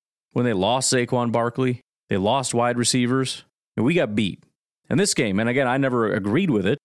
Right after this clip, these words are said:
because I've seen, I think, the Packers for what they are. We're supposed to win this game too. It's at home. It's after a loss. Remember, we don't lose after a loss. We also don't lose when we're more than six-point favorites. Well, we were more than six-point favorites. We lost to the Giants.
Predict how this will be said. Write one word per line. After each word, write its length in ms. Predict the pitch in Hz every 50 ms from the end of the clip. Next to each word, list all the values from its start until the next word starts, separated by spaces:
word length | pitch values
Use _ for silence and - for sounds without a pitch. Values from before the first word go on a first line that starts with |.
| _ _ _ _ _ _
because 220 | - - 117 110
I've 320 | 117 117 101 - - - _ _ _ _ _ _ -
seen, 340 | - - - 131 143 139 131
I 80 | 117
think, 200 | 110 120 123 104
the 60 | -
Packers 320 | - 131 127 120 - 120 -
for 140 | - - 120
what 300 | 107 123 123 - - -
they 200 | 120 107 104 101
are. 520 | 98 127 151 147 110 95 95 117 151 143 _ _ _ _ _ _
We're 80 | 120
supposed 220 | 120 - 165 151 -
to 80 | 151
win 140 | 147 151 147
this 140 | 151 143 -
game 200 | - 160 160 147
too. 240 | - 196 233 202 -
It's 100 | - -
at 160 | 107 101 95
home. 440 | 123 151 180 190 190 190 190 185 - _ _
It's 120 | - 123 139
after 300 | 123 110 - - 104 101
a 40 | 92
loss. 480 | 95 127 160 185 190 196 185 - - - - _ _ _ _
Remember, 240 | - 127 160 175 185
we 160 | 165 147 165
don't 260 | 151 190 190 196 165
lose 760 | 143 156 165 202 233 254 247 226 190 139 117 101 - - - - _ _ _
after 380 | - 135 123 113 - - 120 113
a 80 | 107
loss. 480 | 101 101 95 87 85 - - - - - _ _ _ -
We 80 | 160
also 220 | 202 220 - 220 196
don't 180 | 196 175 147
lose 260 | 160 170 180 175 147
when 200 | 147 156 160 156
we're 160 | 147 151 147 143
more 220 | 135 143 151 151
than 120 | 143 139
six-point 480 | 127 - 156 147 - - - 143 135 120
favorites. 480 | - 196 202 175 113 101 - - - -
Well, 140 | 131 139
we 100 | 143 151
were 160 | 156 151 147 139
more 160 | 143 165 180
than 140 | 165 165 147
six-point 420 | 143 170 - - - 156 143 -
favorites. 260 | - 147 139 143 -
We 80 | 143 143
lost 260 | 131 127 123 123 -
to 40 | 120
the 80 | 120
Giants. 340 | 110 110 98 80 78 78 -